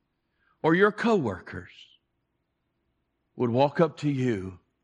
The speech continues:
and say, "I don't understand you. You're different. The only explanation I have for you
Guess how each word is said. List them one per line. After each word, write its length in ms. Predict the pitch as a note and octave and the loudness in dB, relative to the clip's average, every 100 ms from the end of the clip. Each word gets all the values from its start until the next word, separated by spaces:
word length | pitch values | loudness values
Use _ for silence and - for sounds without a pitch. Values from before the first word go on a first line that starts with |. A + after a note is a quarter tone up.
| _ _ _ _ _ _ _ _ _ _ _ | _ _ _ _ _ _ _ _ _ _ _
and 100 | - | -12
say, 460 | A#2 D#3 C#3+ B2 G2 _ _ _ _ _ _ _ _ _ _ _ _ _ | -4 0 0 0 -4 _ _ _ _ _ _ _ _ _ _ _ _ _
"I 120 | - C#3+ | -2 0
don't 200 | D3 D3+ | 2 0
understand 760 | D3 C#3+ - E3 D3+ A#2+ F#2+ | 0 -2 -4 -4 -2 -2 -2
you. 380 | G2+ G2+ A#2 A2+ _ _ _ _ _ _ _ _ _ _ _ _ _ _ _ _ _ _ _ _ _ _ _ _ _ _ _ _ _ _ _ _ _ | -4 -2 -4 -8 _ _ _ _ _ _ _ _ _ _ _ _ _ _ _ _ _ _ _ _ _ _ _ _ _ _ _ _ _ _ _ _ _
You're 180 | B2 D3 | 0 0
different. 720 | C#3+ C3+ D3+ - G2+ - _ _ _ _ _ _ _ _ _ _ _ _ _ _ _ _ _ _ _ _ _ _ _ _ _ _ _ _ _ _ _ _ _ _ - | 2 0 0 -2 -16 -16 _ _ _ _ _ _ _ _ _ _ _ _ _ _ _ _ _ _ _ _ _ _ _ _ _ _ _ _ _ _ _ _ _ _ -6
The 140 | A2+ | 0
only 260 | A#2+ D3 D3 | 0 2 0
explanation 680 | D3+ - E3 D3 C#3+ - D3 | 0 -2 -2 0 -2 -2 -2
I 120 | C#3+ | 0
have 260 | D3 C#3 | -2 -4
for 160 | - G#2+ | -4 -6
you 400 | G2 G2 F2 F2+ | -4 -4 -6 -12